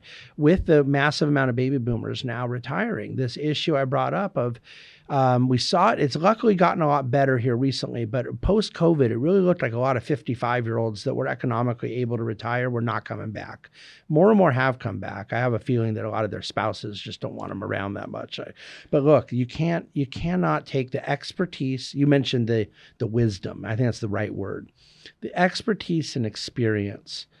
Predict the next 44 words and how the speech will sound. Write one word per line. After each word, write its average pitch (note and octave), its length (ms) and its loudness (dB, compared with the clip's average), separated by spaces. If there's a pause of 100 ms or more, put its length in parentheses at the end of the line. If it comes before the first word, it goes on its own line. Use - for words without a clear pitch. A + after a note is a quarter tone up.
(240)
of C3+ 120 -4
fifty-five C3 640 2
to, B2 260 0
I'd C#3 240 2
say G#3 100 0
seventy-five-year-olds, C#3 1200 -2
you B2+ 60 2
know, B2 140 2
and D#3 100 2
I B3+ 120 2
understand F3+ 500 0 (280)
s-, - 200 -6
health D3 360 4
issues, D#3 580 0 (320)
uh, C3 40 -4
uh, A#2 360 0
uh, G#2+ 560 -2 (600)
certain B2 400 0
physical D#3+ 580 4 (220)
limits D3+ 480 6
and C3 200 2
whatnot D3 300 4
over C#3+ 160 2
time. D3+ 400 0 (300)
I'm A#2 160 2
not D3 180 8
a C3+ 60 8
real C3+ 200 6
big D#3 240 2
fan D3+ 280 2
of C3 120 2
eighty-year-olds D3+ 600 4
running C#3 180 6
for B2 140 0
president, E3 640 6
but C3 120 0
that's C3+ 240 4
a E3 100 6
whole F3+ 180 6
separate - 440 0
story. E3+ 400 2
You E3+ 100 2
know, D#3 140 6
that D#3+ 300 2